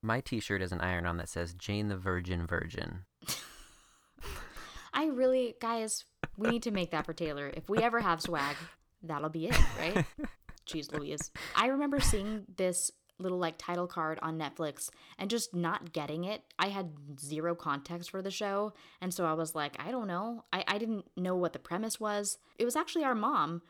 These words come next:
Speaker 2: who was telling me, like, "You have to watch the show." But then your wife, your wifey got me into it, and I actually got to watch the
Speaker 1: She
Speaker 2: finale.
Speaker 1: did?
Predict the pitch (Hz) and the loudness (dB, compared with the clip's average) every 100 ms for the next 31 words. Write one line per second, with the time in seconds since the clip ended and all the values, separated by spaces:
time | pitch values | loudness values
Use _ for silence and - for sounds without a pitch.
0 | _ - 226 - 226 240 196 175 156 160 | _ 0 2 2 0 0 0 -2 -2 -4
1 | - 202 180 - 156 - 180 156 139 - | -6 -6 -6 -4 -4 -2 -4 -2 -4 -6
2 | 117 - 185 113 139 - - - - 196 | -8 -4 -2 -2 -4 -8 -20 -20 -8 -2
3 | 190 190 247 254 277 277 - _ _ 202 | 0 0 0 0 0 -2 -6 _ _ -10
4 | 202 226 233 254 226 214 214 - 180 202 | -6 -2 -2 -4 -4 -8 -8 -2 -2 -2
5 | 208 220 208 175 170 - 165 151 160 170 | -6 -4 -2 -4 -4 -6 -6 -4 -6 -6
6 | 165 - 170 160 170 156 156 - 170 175 | -6 -6 -6 -4 -2 -2 -2 -6 -4 0
7 | 160 156 - 330 | 2 2 2 2